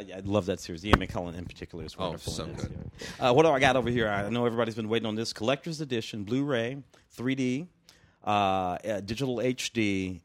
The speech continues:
Speaker 1: Captain America, uh, Civil War. Uh, you know, look, I poke a lot at these big, uh, Marvel and D C movies, you know, as, as they've come out, um, but as they go, this one is actually pretty good.
Speaker 2: It actually works. I don't think this is terribly well directed. I think they put this together pretty quickly, but I will say,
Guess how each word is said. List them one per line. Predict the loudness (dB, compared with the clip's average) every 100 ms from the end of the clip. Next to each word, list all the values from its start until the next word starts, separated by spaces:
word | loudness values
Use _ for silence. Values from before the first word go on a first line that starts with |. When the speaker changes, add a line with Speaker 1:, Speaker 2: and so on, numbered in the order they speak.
| _ _
Speaker 1:
Captain | 2 2 4
America, | 4 6 4 0 -6 -8 -12 -14
uh, |
Civil | -8 0 2 2 0
War. | -2 -6 -10 _ _ _ -20 -16 -2
Uh, | 0 0 4
you |
know, | 8
look, | 8 8
I | 8
poke | 6 0
a | 2
lot | 4 4
at | 2
these | -2 -6
big, | -4 -4 -4 -4
uh, | -4 -4 -4 -6 -6 0
Marvel | 4 4 2 0
and | -2
D | -4 -6
C | -6 -6
movies, | -6 -6 -8 -10
you | -10 -8
know, | -8 -10 -10 -12 -8
as, | -8 -4
as | -4 -2
they've | -4
come | -4 -2
out, | -2 -2
um, | -2 -2 -4 4
but | 4 4 _ _ _ -20 -14 -4
as | 4 4 4
they | 0 2
go, | 2 4 4
this | 2 -2
one | -2 -4
is | 0
actually | -2 -2 -6
pretty | -6 -6 -6
good. | -4 -4
Speaker 2:
It | -2 -2
actually | 0 -2 -2
works. | 2 2 2
I | 0
don't | 0 -2
think | -4
this | -4 -4
is | -6
terribly | -8 -6 -6 -4
well | -2 -2 -2
directed. | -4 -2 0 -2 -2 -6
I | -4 -6
think | -8
they | -10
put | -8 -8
this | -8 -8
together | -4 -4
pretty | -4 -8 -10
quickly, | -6 -8 -6 -10
but | -6 -6
I | -2 -2
will | -2 -4
say, | -4 -4 -4 -4